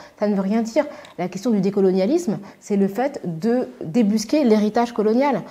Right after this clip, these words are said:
Et l'héritage colonial, il est là en France. Euh, j'ai parlé des Outre-mer. Oui, dans les Outre-mer, on voit que la manière dont la so-, société est charpentée, c'est un héritage de la colonisation. Et donc, ça veut dire qu'il faut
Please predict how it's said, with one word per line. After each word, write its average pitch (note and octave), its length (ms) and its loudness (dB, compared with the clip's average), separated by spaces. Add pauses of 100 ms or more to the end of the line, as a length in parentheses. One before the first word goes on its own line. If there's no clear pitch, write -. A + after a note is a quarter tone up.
(160)
Et - 80 -2
l'héritage F#3 380 -2
colonial, A#3 520 0
il A3 120 -2
est E4 80 2
là F4 100 4
en D#4 80 -2
France. A3+ 460 -6
Euh, D#3 80 -6
j'ai F3 160 -6
parlé F#3 220 -2
des F3+ 160 -6
Outre-mer. G#3+ 540 -2 (280)
Oui, D#4+ 200 4
dans A3+ 100 2
les F3+ 120 2
Outre-mer, G#3 540 -2
on F#3 60 -4
voit A3+ 160 -2
que B3 80 -6
la F3+ 160 -2
manière G#3+ 380 -2 (360)
dont B3 240 2
la B3 140 4
so-, - 160 -8
société A#3 760 -2
est F3 100 -2
charpentée, A3 680 -4 (220)
c'est A#3 180 -2
un G#3 80 2
héritage G#3 500 0 (220)
de F3+ 80 -6
la E3+ 80 -4
colonisation. F#3 580 -2 (240)
Et F3 120 0
donc, A#3+ 320 0
ça E3+ 180 -6
veut E3+ 80 0
dire C4 180 0
qu'il F#3+ 160 -8
faut C4 260 -6